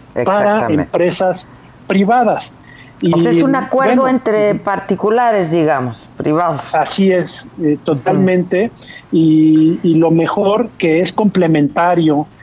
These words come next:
Speaker 1: es adicional a los programas que ha estado anunciando el presidente, a, eh, el decálogo que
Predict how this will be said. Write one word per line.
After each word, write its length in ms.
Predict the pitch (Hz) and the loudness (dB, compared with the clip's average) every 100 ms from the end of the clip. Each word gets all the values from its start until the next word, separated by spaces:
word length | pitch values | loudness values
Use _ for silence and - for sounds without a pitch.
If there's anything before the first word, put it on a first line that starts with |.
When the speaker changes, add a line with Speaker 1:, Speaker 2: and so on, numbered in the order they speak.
| - | -6
Speaker 1:
es 220 | 170 165 | -4 -2
adicional 920 | 175 156 - 156 143 156 180 180 175 175 - - - | -2 -2 -2 -2 0 0 2 2 0 -2 -12 -12 -4
a 320 | 196 214 233 | 0 0 0
los 220 | 175 156 | 0 -2
programas 680 | - 156 143 156 202 208 - | -2 0 0 0 0 -2 -2
que 80 | 165 | -6
ha 40 | |
estado 300 | - 165 165 | -2 0 0
anunciando 460 | 156 139 - 160 160 | 0 -2 -2 -2 -2
el 60 | |
presidente, 800 | - 123 - 127 147 147 - 151 - - - | -2 -4 -4 -2 0 0 -2 -4 -6 -18 -10
a, 420 | - 170 170 175 185 - | -2 0 2 0 -4 -4
eh, 260 | 151 147 175 | -2 -2 0
el 180 | 147 139 | 0 0
decálogo 720 | 147 - 170 202 196 160 139 | -2 -2 0 2 2 2 -2
que 360 | - 139 135 | -2 0 0